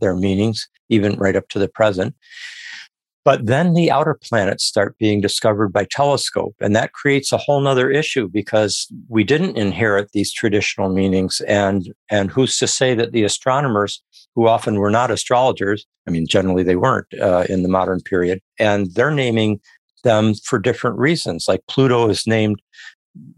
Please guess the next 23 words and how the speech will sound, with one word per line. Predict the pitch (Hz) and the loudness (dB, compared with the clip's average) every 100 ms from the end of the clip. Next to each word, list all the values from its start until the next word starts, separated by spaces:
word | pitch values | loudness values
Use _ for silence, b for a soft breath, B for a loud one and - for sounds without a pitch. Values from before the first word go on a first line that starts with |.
| - - | -20 -4
Pluto | - 135 123 110 | 4 4 4 0
f-, | - - _ - 107 | -4 -18 _ -14 -4
because | 110 110 117 101 - - _ | -2 0 0 0 -4 -12 _
the | - 120 101 - _ - - - | -18 -10 -10 -10 _ -20 -20 -12
kind | - 92 | -6 -6
of | - _ B B - | -6 _ B B -2
combination | - 117 107 113 - 101 | 0 2 2 0 0 -4
of | |
factors, | - 117 110 98 87 - | 0 0 0 -4 -8 -10
P | - 135 123 - - | -2 2 2 0 0
L | 110 101 110 - _ _ _ | 0 0 -2 -6 _ _ _
for | - - - _ _ 139 - | -8 -8 -8 _ _ -20 -10
Pluto | - 131 107 | 2 4 4
also | - 107 - | 2 0 0
happens | 104 104 101 | 0 0 -2
to | 107 | -2
be | 92 101 - B B _ | 2 0 0 B B _
Percival | - 123 - 104 101 98 | 0 0 0 -4 -2 2
Lowell, | 117 110 98 95 | 2 2 2 0
the | 95 | -2
first | - 101 - - | -2 -2 -2 0
letters | 107 101 - | 2 2 -2
of | 101 | -6